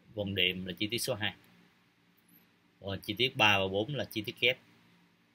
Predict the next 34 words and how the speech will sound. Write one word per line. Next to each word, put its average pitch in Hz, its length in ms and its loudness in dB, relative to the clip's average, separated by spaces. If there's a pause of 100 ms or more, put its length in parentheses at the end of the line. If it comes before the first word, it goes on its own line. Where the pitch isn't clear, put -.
(1300)
số 127 540 -6
năm 110 300 2
là 98 200 2
bu 101 160 -2
lông. 98 180 2 (1700)
Rồi, 107 220 0
như 104 180 -2
vậy 95 360 -6
chúng 131 120 -16
ta 113 100 -4
ghi 104 260 -2
ra 101 200 2 (420)
mối 120 140 -2
ghép 123 80 0
bu 120 100 -4
lông 107 240 2
sẽ 110 140 -4
gồm 98 280 -2
năm 98 160 -6
chi 104 120 -8
tiết 117 200 -8
vừa 98 120 -4
rồi, 87 140 -6 (280)
à, 98 160 -14 (400)
đáy 101 160 -2
ốc, - 300 -8
vòng 92 200 -12
đệm, 87 180 -8 (440)
chi 110 100 -4
tiết - 160 -6
ghép 120 220 -4
và 90 80 -8 (100)
bu 98 60 -8
lông. 90 140 -10